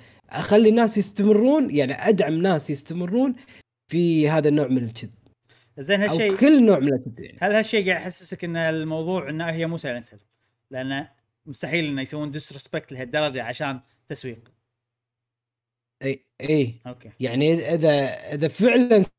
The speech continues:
Speaker 1: سايلنت هيل، والحين قاعد ينكرون يقولون لا، أيوة. أنا ما راح ألعب اللعبة، ولا راح أدعم، ولا أحاول أسوي
Speaker 2: زين، إذا
Speaker 1: فيها
Speaker 2: مو
Speaker 1: أصلًا.
Speaker 2: سايلنت هيل؟
Speaker 1: إذا مو سايلنت هيل؟
Speaker 2: مم.
Speaker 1: راح أشوف تريلر إذا هي برعب. بالنهاية أنا ما، ما لي شغل بالرعب.
Speaker 2: <laughs>
Speaker 1: يعني،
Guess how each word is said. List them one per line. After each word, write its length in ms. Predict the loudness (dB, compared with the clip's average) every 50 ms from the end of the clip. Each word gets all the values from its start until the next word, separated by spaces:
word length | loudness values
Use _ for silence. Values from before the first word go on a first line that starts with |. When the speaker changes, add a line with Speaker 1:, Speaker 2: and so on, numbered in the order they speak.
| -12
Speaker 1:
سايلنت 440 | -2 2 4 6 6 6 6 6 6
هيل، 260 | 4 4 4 2 0 -4 -10 _ _ _ _ _ _ _ -4
والحين 320 | -2 -2 2 4 4 6
قاعد 140 | 6 4 2
ينكرون 320 | 2 2 4 6 6 6
يقولون 260 | 6 4 2 0 2
لا، 200 | 2 2 0 -2 -4 _ _ _ _ _ _ _ _ _ _ _ _ -20 _ _ -14
أيوة. 340 | -12 -12 -12 -12 -14 -18 -20 _ _ _ _ _ _ _ -14 -8
أنا 880 | -6 -4 -2 -2 0 0 0 -2 -2 -4 -6 -8 -10 -10 -12 -14 -16 -18 _ _ _ _ _ _ _ _
ما 320 | -6 -2 2 4 4 4 4
راح 160 | 4 0 -2
ألعب 240 | -4 -4 -4 -4 -2
اللعبة، 360 | -2 0 0 4 4 4 4
ولا 340 | 4 4 4 6 6 6 6
راح 160 | 4 0 -2
أدعم، 420 | -2 -2 0 0 0 0 0 0
ولا 400 | 0 0 0 0 0 -2 -6 -8 -12 _ _ -14
أحاول 500 | -12 -10 -8 -4 2 4 4 6 6 4
أسوي 200 | 2 0 0 0
Speaker 2:
زين، 120 | 2 2
إذا 80 | 2 2
Speaker 1:
فيها 80 | 2
Speaker 2:
مو 80 | 0 0
Speaker 1:
أصلًا. 120 | 0 2
Speaker 2:
سايلنت 280 | 2 2 0 -2 -6 -10
هيل؟ 100 | -14 -14 -16 _ _ _ _ _ _ _ _ _ _ _ _ _ _ _ _ _ _ _ _ _ _ _ _ _ _ -2
Speaker 1:
إذا 120 | 2 4
مو 120 | 4 4
سايلنت 360 | 4 4 4 4 4 4 4 4
هيل؟ 260 | 4 4 4 0 -4 -12 _ _
Speaker 2:
مم. 160 | -18 -16 -16 -18 _ _ _ _ _ _ _ _ _ _ _ _ _ _ _ -4
Speaker 1:
راح 140 | -2 -2 0
أشوف 320 | 0 2 2 2 2 2 0
تريلر 440 | -2 0 2 2 2 4 4 4
إذا 180 | 4 4 4 4
هي 180 | 4 4 4 4
برعب. 340 | 4 4 4 2 2 -2
بالنهاية 460 | -4 -2 0 0 0 0 0 -2 -2 -2
أنا 120 | -2 -4
ما، 320 | -4 -4 -4 -4 -6 -6
ما 140 | -6 -4 -2
لي 60 | -2
شغل 200 | -4 -4 -6 -6
بالرعب. 360 | -6 -6 -2 -2 -2 -2 -2 -4
Speaker 2:
<laughs> 40 |
Speaker 1:
يعني، 260 | -6 -8 -8 -10 -18